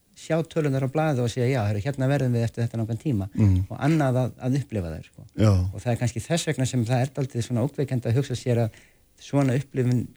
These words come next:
Speaker 1: getur orðið með okkur bara alltaf eftir tíu ár, sko.
Speaker 2: Já. Og tvær komma fimm er það bara
Speaker 1: Tvær komma fimm er, ég bara,
Speaker 2: Maður
Speaker 1: ég
Speaker 2: ekki
Speaker 1: get
Speaker 2: einu
Speaker 1: ekki
Speaker 2: sinni
Speaker 1: einu sinni
Speaker 2: hugsað
Speaker 1: gert mér grein, ég get virkilega ekki gert mér það í hugarlund hvernig það er, sko.
Speaker 2: Nei. Það hlýtur nú að vera, hérna,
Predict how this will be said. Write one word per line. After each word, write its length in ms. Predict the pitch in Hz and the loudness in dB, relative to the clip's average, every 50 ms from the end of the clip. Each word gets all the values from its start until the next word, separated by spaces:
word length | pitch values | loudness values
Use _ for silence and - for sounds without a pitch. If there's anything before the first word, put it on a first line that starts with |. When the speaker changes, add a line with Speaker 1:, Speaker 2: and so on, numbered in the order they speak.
| _ | _
Speaker 1:
getur 260 | - - 135 120 127 127 | -4 -4 -2 0 0 0
orðið 200 | 123 113 120 120 | 0 2 2 2
með 160 | 131 135 127 | 2 2 0
okkur 160 | 117 - 113 104 | -2 -4 -6 -6
bara 180 | 104 113 117 | -4 -4 -2
alltaf 420 | 120 123 - - - 143 135 117 104 | -2 -4 -6 -8 -4 -2 -2 0 0
eftir 240 | 107 - - 120 104 | -2 -4 -6 -10 -8
tíu 200 | - 170 131 92 | -4 -4 -4 -4
ár, 100 | 73 82 | -4 -8
sko. 200 | - - _ - | -12 -18 _ -20
Speaker 2:
Já. 260 | - - - 131 120 113 - - _ _ _ _ _ _ _ _ _ _ _ _ _ _ _ _ _ _ | -20 -14 -12 -10 -10 -10 -12 -14 _ _ _ _ _ _ _ _ _ _ _ _ _ _ _ _ _ _
Og 80 | - - | -12 -2
tvær 240 | - - 107 104 - | 4 4 4 4 4
komma 220 | - - 98 92 | 2 2 2 4
fimm 260 | 85 101 95 95 92 | 4 4 4 4 4
er 60 | 95 87 | 2 2
það 200 | 82 92 78 82 | 2 0 0 0
bara 200 | 90 90 92 90 - - - - _ _ _ - - - _ - | -2 -2 -2 -2 -4 -6 -12 -20 _ _ _ -20 -20 -20 _ -4
Speaker 1:
Tvær 140 | 143 131 | -4 -2
komma 180 | 131 160 151 143 | 0 0 0 0
fimm 260 | 139 - 156 175 175 160 | 0 -2 -2 0 0 0
er, 80 | 143 | 0
ég 200 | 127 131 139 120 | 0 -2 -2 -2
bara, 120 | 123 135 131 | -2 0 2
Speaker 2:
Maður 120 | 131 131 | 2 2
Speaker 1:
ég 60 | 139 | 2
Speaker 2:
ekki 40 | 127 | 2
Speaker 1:
get 80 | 113 110 | 2 2
Speaker 2:
einu 0 | |
Speaker 1:
ekki 80 | 110 | 2
Speaker 2:
sinni 140 | - 107 110 | 2 2 2
Speaker 1:
einu 160 | 107 110 127 - | 4 4 4 4
sinni 160 | - - 107 | 2 0 0
Speaker 2:
hugsað 60 | 87 | 2
Speaker 1:
gert 180 | - - - - | 0 -2 -2 -4
mér 120 | 131 127 123 | -6 -8 -6
grein, 300 | - - 135 151 165 165 143 - - - - | -6 -4 -4 -2 -2 -4 -6 -8 -14 -10 -6
ég 160 | 131 123 - | -6 -6 -2
get 220 | - 165 185 185 - - | -2 -2 -2 -2 -4 -6
virkilega 480 | - 180 180 - - 143 131 131 139 131 | -6 -6 -6 -6 -6 -4 -4 -2 -4 -4
ekki 140 | - 123 120 | -6 -8 -8
gert 200 | - 135 - - | -8 -8 -8 -6
mér 120 | 123 117 - - - - | -8 -10 -10 -12 -18 -12
það 160 | - 120 117 | -6 -4 -2
í 60 | 117 113 | 0 0
hugarlund 320 | 131 117 104 92 90 92 | 0 0 -2 -4 -8 -10
hvernig 240 | - - 104 - 98 | -14 -14 -14 -10 -10
það 80 | 98 90 | -10 -10
er, 140 | 82 85 - | -12 -14 -18
sko. 140 | _ - 110 | _ -14 -10
Speaker 2:
Nei. 300 | - - - 95 98 98 95 - _ _ _ _ _ _ _ _ _ _ _ _ _ _ _ _ - - - - - - - - - - - _ _ _ _ | -10 -8 -8 -8 -10 -12 -14 -18 _ _ _ _ _ _ _ _ _ _ _ _ _ _ _ _ -20 -20 -20 -20 -20 -20 -20 -20 -20 -20 -20 _ _ _ _
Það 160 | 95 98 87 101 | 0 0 2 0
hlýtur 180 | 107 80 107 | 0 2 2
nú 80 | 104 98 | 2 4
að 120 | 92 98 98 | 4 4 2
vera, 140 | 92 92 92 | 2 4 4
hérna, 260 | 95 98 87 87 85 | 4 4 4 2 2